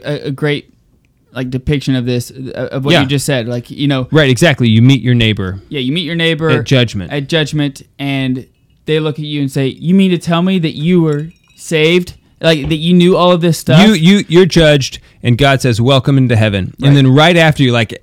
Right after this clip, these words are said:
Speaker 2: before you get to the gate, you know, into heaven, you turn around and see your neighbor being judged right behind you, and he's condemned to hell.
Speaker 1: And he looks at you and says,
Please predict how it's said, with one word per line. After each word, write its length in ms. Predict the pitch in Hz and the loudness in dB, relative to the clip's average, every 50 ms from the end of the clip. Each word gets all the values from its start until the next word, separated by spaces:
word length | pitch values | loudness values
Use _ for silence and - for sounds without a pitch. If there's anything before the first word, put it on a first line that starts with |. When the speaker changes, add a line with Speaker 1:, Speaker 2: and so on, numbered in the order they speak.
| - 131 117 | -10 -6 0
Speaker 2:
before 380 | 110 139 - - - 180 170 165 | 0 0 2 2 4 4 4 6
you 160 | 160 151 147 | 6 4 4
get 240 | 139 135 165 139 - | 4 2 2 0 -2
to 100 | - 147 | -4 -2
the 140 | 123 131 120 | 0 0 0
gate, 380 | 110 131 135 123 110 95 - - | 0 2 2 2 2 0 -4 -2
you 80 | 120 | 0
know, 140 | 123 120 113 | 2 2 2
into 300 | 107 110 120 123 117 123 | 2 2 2 2 4 4
heaven, 440 | 104 120 123 110 113 104 95 104 - _ _ _ - | 4 4 4 4 2 2 0 -2 -6 _ _ _ -4
you 180 | 120 127 127 | 0 2 2
turn 240 | 120 - 139 147 139 | 2 2 2 2 4
around 280 | 131 127 127 127 123 120 | 4 4 4 4 4 2
and 100 | 113 104 | 0 0
see 120 | - - | 0 2
your 120 | 127 117 113 | 2 4 4
neighbor 400 | 113 117 117 120 120 113 117 104 | 4 4 4 2 2 2 0 -2
being 340 | - 113 110 101 101 101 92 | -2 -2 -4 -2 -4 -4 -4
judged 500 | - 123 110 101 95 95 113 - - - | -2 -2 0 0 -2 -4 -8 -12 -10 -4
right 180 | - 117 110 - | -4 -2 -2 -2
behind 320 | - 104 110 110 110 101 | 0 0 0 0 0 0
you, 80 | 107 104 | 0 2
and 80 | 104 117 | 2 2
he's 140 | 135 113 - | 2 2 2
condemned 380 | - 123 113 113 113 110 107 | -2 -2 0 0 0 0 0
to 60 | 101 98 | 0 -2
hell. 340 | 98 107 101 90 85 101 - _ _ _ _ _ _ _ _ _ _ _ _ _ _ _ _ - | -2 -2 -2 -4 -6 -10 -14 _ _ _ _ _ _ _ _ _ _ _ _ _ _ _ _ -4
Speaker 1:
And 100 | 147 151 | 0 0
he 100 | 175 175 | 2 2
looks 220 | 170 175 165 - | 2 0 -2 -4
at 60 | 180 139 | -6 -4
you 80 | 160 | -4
and 80 | 156 147 | -4 -4
says, 240 | 160 151 139 131 | -4 -4 -6 -6